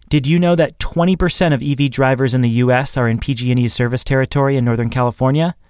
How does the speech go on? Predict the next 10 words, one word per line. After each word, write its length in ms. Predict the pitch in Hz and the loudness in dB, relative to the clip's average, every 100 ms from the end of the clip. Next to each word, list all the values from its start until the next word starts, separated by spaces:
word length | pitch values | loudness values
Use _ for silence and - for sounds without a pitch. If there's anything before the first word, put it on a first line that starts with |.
| _ - - | _ -12 -2
But 240 | 165 - - - | -2 -2 -16 -6
the 100 | 131 | -2
electric 400 | 131 127 - - | 2 0 -2 -2
revolution 480 | 156 147 147 147 131 | 0 2 2 0 -2
cannot 380 | - 170 170 156 | -2 0 0 0
happen 400 | 160 151 147 139 | 0 0 0 0
with 100 | 110 | -2
single 320 | - 123 120 | -2 0 0
drivers 460 | 110 120 113 107 | 0 0 0 -2
alone. 420 | 107 107 101 - | -2 -2 -4 -10